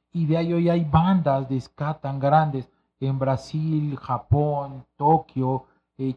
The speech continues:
China, Rusia. Eh, hace veinte días acaba de venir Ruskaya de Rusia, donde había más de mil personas en el Circo Volador solamente a verlos,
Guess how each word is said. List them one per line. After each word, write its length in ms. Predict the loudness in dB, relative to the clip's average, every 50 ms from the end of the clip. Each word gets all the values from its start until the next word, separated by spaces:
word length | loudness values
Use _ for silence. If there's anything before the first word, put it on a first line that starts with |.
| _ _
China, 640 | -4 -2 -2 -4 -4 -6 -8 -8 -8 -6 -6 -6
Rusia. 920 | -6 -4 -2 0 2 2 2 2 0 -2 -4 -2 2 4 4 4 2 0 -4 _ _ _ _ _ _ _ _ -12
Eh, 320 | -10 -8 -6 -6 -6 -8 -8 -10
hace 360 | -12 -12 -10 -8 -8 -6 -6
veinte 380 | -4 -4 -4 -4 -4 -6 -6
días 340 | -6 -4 -4 -2 -2 -4 -4
acaba 360 | -8 -12 -8 -6 -4 -4 -4
de 80 | -4 -6
venir 240 | -8 -10 -10 -10 -10
Ruskaya 600 | -12 -14 -14 -8 -4 -4 -4 -2 -4 -6 -8 -8
de 140 | -8 -8 -4
Rusia, 500 | -2 -2 -2 -2 -2 -4 -2 -2 -2 -4 _ _ _ _ _ _
donde 180 | -12 -10 -6 -6
había 180 | -4 -4 -4 -4
más 180 | -4 -4 -4
de 80 | -6 -8
mil 140 | -10 -12 -12
personas 440 | -12 -16 -12 -8 -6 -6 -6 -6
en 100 | -6 -8
el 100 | -8 -8
Circo 320 | -8 -8 -10 -8 -8 -10 -10
Volador 420 | -10 -10 -10 -10 -8 -6 -8 -8
solamente 580 | -8 -2 0 2 2 2 2 2 2 0 0 -2
a 40 | -2
verlos, 360 | -2 -2 -2 -4 -6 -8